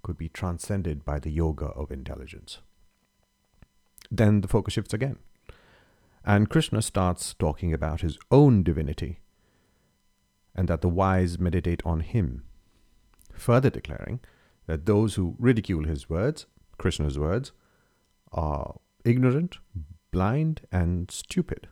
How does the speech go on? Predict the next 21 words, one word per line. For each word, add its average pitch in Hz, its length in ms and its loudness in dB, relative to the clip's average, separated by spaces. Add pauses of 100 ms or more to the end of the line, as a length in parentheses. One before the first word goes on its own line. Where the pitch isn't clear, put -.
(580)
destined 143 480 -2
for 110 300 -4
self-destruction. - 1000 -4 (1900)
The - 80 -6
chapter 80 320 -6
finally 127 440 2
ends 117 300 2 (460)
with - 160 -12
Krishna 82 300 -4
switching 82 340 -2
back - 400 -4 (680)
to 85 80 -4
referring 110 500 0
to 107 80 -4
the 95 100 -2
Supreme 95 420 -4
Spirit 85 380 -8
in 76 100 -6
the - 80 -10
third - 280 -12
person, - 320 -18